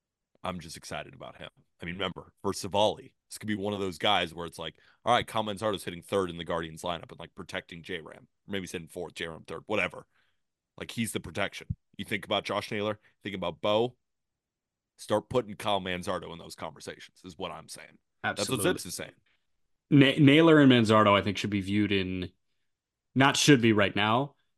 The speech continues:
Speaker 2: because one of them doesn't have a big league plate appearance under their belt. But I, I do think that come June,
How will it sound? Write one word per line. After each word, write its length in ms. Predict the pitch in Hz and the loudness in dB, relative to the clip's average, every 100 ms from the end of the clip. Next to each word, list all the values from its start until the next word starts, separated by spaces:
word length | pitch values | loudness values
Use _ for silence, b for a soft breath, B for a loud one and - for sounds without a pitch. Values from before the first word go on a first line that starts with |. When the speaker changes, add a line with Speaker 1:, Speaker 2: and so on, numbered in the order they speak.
| _ | _
Speaker 2:
because 300 | 113 104 98 | -6 -4 -4
one 160 | 95 113 | -2 0
of 60 | |
them 180 | 110 110 | 2 0
doesn't 280 | 98 101 101 | 0 -2 -2
have 140 | 101 | -4
a 60 | 98 | -4
big 180 | 90 98 | -4 -4
league 160 | 95 | -4
plate 160 | - 101 | 0 0
appearance 320 | 104 113 113 | 2 0 2
under 180 | 120 120 | 0 2
their 140 | 120 | 2
belt. 260 | 117 123 123 | 2 2 2
But 100 | 107 | 2
I, 160 | 104 - | 2 2
I 100 | 107 | 0
do 300 | 104 98 113 | 0 2 2
think 380 | 110 - 110 98 | 2 0 -2 0
that 260 | 101 98 92 - _ _ - | 2 4 2 -4 _ _ -8
come 320 | 127 113 110 | -4 -2 -2
June, 540 | 98 101 117 127 156 | -6 -2 0 0 0